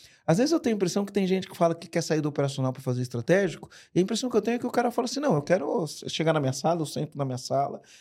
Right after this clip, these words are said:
fico na minha mesa, olho meus relatórios,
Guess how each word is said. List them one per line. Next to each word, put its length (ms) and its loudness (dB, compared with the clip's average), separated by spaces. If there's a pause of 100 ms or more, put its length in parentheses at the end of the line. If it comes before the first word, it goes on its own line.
(120)
fico 180 -6
na 80 -4
minha 140 -2
mesa, 560 2
olho 240 4
meus 220 -2
relatórios, 1160 2